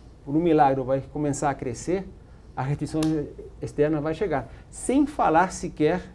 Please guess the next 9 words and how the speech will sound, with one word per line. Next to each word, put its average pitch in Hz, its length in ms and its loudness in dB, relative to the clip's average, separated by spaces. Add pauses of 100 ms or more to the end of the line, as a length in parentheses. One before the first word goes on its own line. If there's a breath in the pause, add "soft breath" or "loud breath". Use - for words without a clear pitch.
(240)
das 135 120 -8
questões 135 380 -4
de 117 120 -10
chuva, 123 580 -2
energia, 107 960 -2
todas 135 260 -4
essas 147 220 -4
coisas. 107 300 -6 (680 loud breath)
Então, 220 280 4